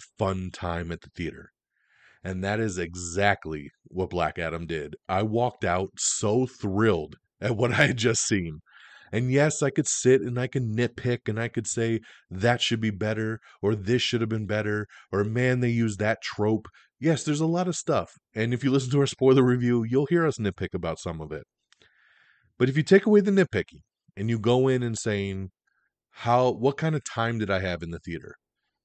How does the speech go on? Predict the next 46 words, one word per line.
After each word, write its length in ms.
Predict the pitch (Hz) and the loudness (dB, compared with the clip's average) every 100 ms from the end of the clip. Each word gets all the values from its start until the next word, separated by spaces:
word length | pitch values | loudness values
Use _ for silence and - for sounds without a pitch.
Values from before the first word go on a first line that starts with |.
| _ _ - | _ _ -2
I 80 | 143 | 0
don't 140 | 185 | 0
see 180 | - 160 | 0 0
how 120 | 131 | 2
you 180 | 135 123 | 0 -2
can 180 | 123 107 | -4 -2
walk 240 | 110 101 | -2 0
out 120 | 95 | 0
of 80 | 104 | 0
this 140 | 101 101 | -4 -4
movie 320 | 104 104 101 | -4 -2 -2
and 160 | 92 | -2
not 220 | 95 92 95 | -4 -4 -4
have 180 | 90 87 | -8 -6
a 60 | 85 | -8
good 380 | - 90 87 | -6 -6 -6
time. 340 | - 87 76 71 _ _ _ _ - | -10 -10 -12 -16 _ _ _ _ -10
If 160 | 95 - | -10 -4
you 100 | 156 | -2
like 340 | 117 110 135 - | 2 2 2 -2
action 460 | 95 101 - 123 117 | 0 0 0 0 0
and 140 | 98 | -2
you 120 | 92 | -2
like 220 | 87 95 - | -2 -2 -4
comic 300 | 87 95 98 | -6 -4 -4
book 180 | 117 | -2
movies, 420 | 120 123 143 151 - _ _ _ _ _ - | 0 0 0 -2 -6 _ _ _ _ _ -20
h-, 60 | - | -8
how 180 | - 151 | 4 4
do 80 | 156 | 6
you 100 | 151 | 2
not 380 | 113 104 104 98 | 2 2 2 0
walk 220 | 90 90 | -4 -2
out 160 | 87 | -2
of 80 | 117 | 0
this 200 | 110 - | 0 2
<laughs> 40 | - | 4
having 260 | 113 107 | 4 4
a 60 | 98 | -2
good 200 | 92 87 | -6 -6
time? 280 | 92 82 80 - - - | -8 -8 -12 -18 -18 2
That's 240 | 131 185 | 4 4
my 180 | 147 131 | 4 0
big 220 | 113 107 | 2 0
question, 500 | 92 90 80 - 80 | 0 -4 -4 -8 -8
because, 520 | 90 90 110 104 98 | -6 -4 0 0 -2